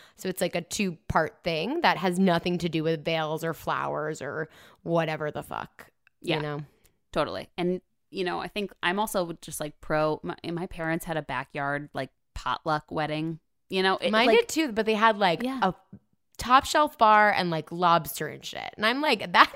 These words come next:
Speaker 1: is actually, let's bring back whenever they got married, the eighties."
Speaker 2: Yeah. Like, I, I'm a, you know, s-, I, exactly what Kimmy said. covid has made it,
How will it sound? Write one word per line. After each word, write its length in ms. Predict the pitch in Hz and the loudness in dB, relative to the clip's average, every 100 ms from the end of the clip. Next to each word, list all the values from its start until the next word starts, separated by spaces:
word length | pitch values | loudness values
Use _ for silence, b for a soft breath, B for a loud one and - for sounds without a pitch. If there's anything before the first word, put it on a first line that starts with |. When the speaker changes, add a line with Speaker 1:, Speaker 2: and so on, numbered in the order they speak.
| 571 | 0
Speaker 1:
is 120 | - | 4
actually, 480 | 240 233 - - 180 | 4 4 2 -2 0
let's 220 | 180 262 | 0 -2
bring 180 | 403 415 | -4 -4
back 280 | 392 311 - B B _ | -4 -6 -8 B B _
whenever 340 | 196 233 233 | 4 6 6
they 120 | 170 | 4
got 200 | 160 156 | -2 -6
married, 400 | 107 82 64 55 - _ | -6 -8 -8 -10 -16 _
the 80 | - | -8
eighties." 180 | 180 214 | -2 0
Speaker 2:
Yeah. 320 | 359 359 - - b b | 2 2 0 -4 b b
Like, 240 | 240 247 247 - | 0 2 2 0
I, 120 | 220 226 | 0 2
I'm 120 | 262 | 2
a, 80 | 349 233 - | 0 -2 -12
you 380 | 190 - 240 | -14 -4 -2
know, 300 | 240 214 185 - _ _ | 0 -2 -4 -12 _ _
s-, 240 | - - - _ - | -10 -10 -14 _ 0
I, 300 | 196 - - 185 127 - _ - | 0 0 -6 -20 -20 -20 _ -2
exactly 380 | 202 233 220 190 | 2 2 2 0
what 100 | 156 | -2
Kimmy 200 | 143 - | -8 -8
said. 200 | - - | -12 -2
covid 400 | 214 208 233 226 | 2 2 2 0
has 300 | 190 175 - | 2 0 0
made 280 | 165 165 | 0 0
it, 140 | 170 | 0